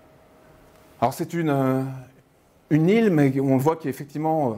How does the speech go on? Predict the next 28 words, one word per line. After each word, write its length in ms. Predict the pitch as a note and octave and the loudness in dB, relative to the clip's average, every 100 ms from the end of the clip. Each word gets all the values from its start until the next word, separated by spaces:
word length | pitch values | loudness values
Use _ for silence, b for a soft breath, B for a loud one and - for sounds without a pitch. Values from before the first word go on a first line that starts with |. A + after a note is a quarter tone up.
| A2 | -8
très 140 | - | -6
proche 320 | C#3+ E3 D3+ B2 | -4 0 -2 -4
du 100 | A#2 | -8
continent, 420 | A#2+ - D#3 G3+ | -10 -6 -6 -4
en 80 | F3+ | -2
fait, 420 | F3 G3 - - | -4 -4 -10 -14
qui 60 | C3 | -12
est 40 | |
séparée 320 | - B2+ B2 | -6 -2 -2
par 160 | B2+ A#2 | 0 -2
un 80 | A2 | 0
bras 160 | A2+ | 0
de 40 | B2 | 0
mer 260 | D3 F#3 | 0 -2
de 100 | D#3+ | -2
la 80 | A#2+ | -2
Malaisie. 460 | A2+ A#2 B2+ F3 G3 B B B B B B B - _ _ - | 0 -2 -2 -4 -6 B B B B B B B -20 _ _ 0
Là, 200 | B2+ D3 | 2 2
euh, 280 | D3+ B2 A2+ | 0 -2 -4
c'est 500 | - - A#2 G#2+ A2+ | -8 -10 -6 -6 -4
une 100 | A#2+ | 0
vieille 220 | C3 C#3+ | 2 2
carte. 340 | F3 F3+ F3+ | 2 0 -2
Euh, 320 | C#3 A#2+ A2 A2 | -2 2 2 0
Singapour 640 | C3+ B2+ A#2+ - D#3 D3 | 0 2 0 2 2 4
a 120 | B2 | 2
été, 400 | A2+ - C#3 C#3+ | 0 0 2 4
euh, 160 | C#3 A2 | 4 2